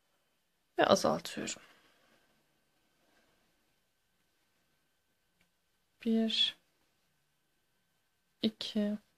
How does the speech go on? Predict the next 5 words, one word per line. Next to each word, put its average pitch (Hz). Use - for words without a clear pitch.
üç, -
dört, 208
beş, 208
altı, 202
yedi, 220